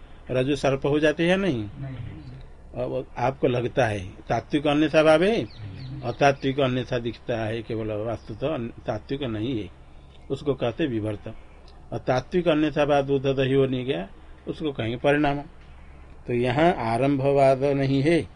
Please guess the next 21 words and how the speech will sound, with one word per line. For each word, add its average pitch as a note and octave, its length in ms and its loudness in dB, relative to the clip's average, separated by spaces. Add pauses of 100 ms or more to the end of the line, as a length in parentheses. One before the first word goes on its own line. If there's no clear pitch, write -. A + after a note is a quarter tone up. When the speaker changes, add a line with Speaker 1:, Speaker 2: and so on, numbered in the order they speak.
(280)
Speaker 1:
जैसे B2+ 220 -2
न्याय C3 300 2
के C3+ 100 0
लोग C3 160 0
कहते B2+ 320 0
तंतु B2 400 -4
से F#3 320 -2 (420)
एक C3+ 120 -2 (160)
पट D3+ 400 -2 (420)
पहले B2+ 240 0
नहीं A#2+ 280 0
था, F3 320 0 (420)
आरंभ A#2+ 320 -2
हुआ, A2 360 -4 (920)
तंतु A#2+ 240 -4
से D3+ 160 -4
अलग C3+ 320 2
है, C3 140 4
पट B2+ 240 -2
बनता A#2 420 -2
है। A2 400 -6